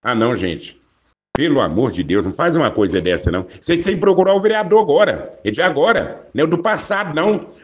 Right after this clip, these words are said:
Agora, se vocês quiserem procurar esse do passado, manda ele procurar o ex-prefeito. Vai lá, faz uma reunião com ele. "Prefeito, por que que você não fez? Por que que lá não tinha creche? Por que que lá não tinha posto de saúde? Por que que não fez as casas lá? Lá não tinha criança?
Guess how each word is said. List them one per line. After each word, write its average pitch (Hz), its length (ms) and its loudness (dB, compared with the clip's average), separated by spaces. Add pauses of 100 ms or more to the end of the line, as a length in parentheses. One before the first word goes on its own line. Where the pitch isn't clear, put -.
Agora, 156 200 0
se - 80 -6
vocês 185 200 -4
quiserem 165 260 -2
procurar 185 420 0
esse 160 160 0
do - 120 0
passado, 139 680 -2 (240)
manda 196 380 2
ele 220 80 0
procurar 226 400 2
o 226 80 4
ex-prefeito. 220 800 2 (220)
Vai 202 200 0
lá, 202 220 0
faz 202 240 0
uma 214 80 6
reunião 226 400 4
com 196 140 -2
ele. 202 80 -2
"Prefeito, 208 380 -2
por 190 120 2
que 233 80 0
que - 80 0
você 220 100 -2
não 214 120 0
fez? - 480 2 (440)
Por 190 120 -2
que 233 100 0
que 196 60 -2
lá 208 120 2
não 220 100 0
tinha 208 220 0
creche? 208 400 -2
Por 175 100 -4
que 233 120 -2
que 208 80 -6
lá 214 100 0
não 208 120 0
tinha 208 240 -2
posto 175 320 0
de - 60 -12
saúde? 208 440 2
Por - 220 -18
que 233 140 -2
que 233 40 0
não 233 100 2
fez 214 200 2
as 208 180 0
casas 202 340 0
lá? - 440 -4 (1400)
Lá 185 200 10
não 262 120 4
tinha 226 240 0
criança? 185 720 -2